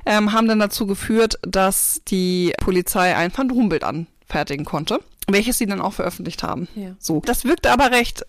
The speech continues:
Speaker 1: auch an der Stelle recht, äh, mir fällt kein besseres Wort als random ein. Ich würde eigentlich gerne mal versuchen, diese englischen Wörter zu vermeiden, weil wir ein deutscher
Speaker 2: Willkürlich?
Speaker 1: Podcast sind, aber
Speaker 2: Willkürlich?
Speaker 1: ja, willkürlich,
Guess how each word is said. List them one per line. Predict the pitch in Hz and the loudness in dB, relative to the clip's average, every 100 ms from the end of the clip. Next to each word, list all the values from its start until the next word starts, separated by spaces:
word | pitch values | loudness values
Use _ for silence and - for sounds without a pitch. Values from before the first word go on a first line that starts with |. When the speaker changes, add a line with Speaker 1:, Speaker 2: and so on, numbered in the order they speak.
| _ - | _ 0
Speaker 1:
auch | 208 233 | 2 4
an | 208 | 2
der | 208 | 2
Stelle | 214 214 214 208 | 4 4 4 4
recht, | 202 208 - - - - - | 4 2 0 -4 -6 -6 -6
äh, | 185 - - - | -6 -6 -10 -2
mir | 196 | -2
fällt | 196 214 - | 0 -2 0
kein | 226 | -2
besseres | 208 - 208 | -2 -4 -2
Wort | 214 | -2
als | 185 - | -2 -2
random | 196 202 190 | -2 0 -2
ein. | - 180 | -2 -2
Ich | 180 | -2
würde | 196 - | -4 -4
eigentlich | 185 214 | -4 -4
gerne | 202 | -2
mal | 208 | -2
versuchen, | - 202 208 202 | -2 -2 2 0
diese | 196 | 0
englischen | 127 202 - | -2 -2 0
Wörter | 180 190 | -2 -2
zu | - | -6
vermeiden, | - 180 180 185 180 - | -4 -2 0 0 -2 -4
weil | 180 | 0
wir | 202 | 4
ein | 226 | 4
deutscher | 185 - | 2 -2
Speaker 2:
Willkürlich? | - 214 233 | 0 2 2
Speaker 1:
Podcast | 339 403 | 0 0
sind, | 190 - 160 | -4 -4 -4
aber | 175 185 - | -2 -2 -4
Speaker 2:
Willkürlich? | 208 220 233 | -4 -2 4
Speaker 1:
ja, | 311 269 | 4 2
willkürlich, | 269 285 311 - 226 165 147 | -4 0 2 2 0 0 0